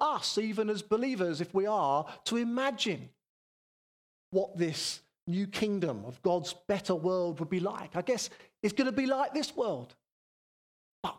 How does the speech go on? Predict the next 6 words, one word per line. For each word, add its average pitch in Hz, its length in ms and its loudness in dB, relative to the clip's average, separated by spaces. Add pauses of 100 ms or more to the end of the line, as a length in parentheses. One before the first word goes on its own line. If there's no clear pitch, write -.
better. - 280 -6 (720)
No, 220 80 2
no, 185 200 -2 (340)
perfect. - 680 -10 (680)
More 233 220 4
enhanced, - 1000 -2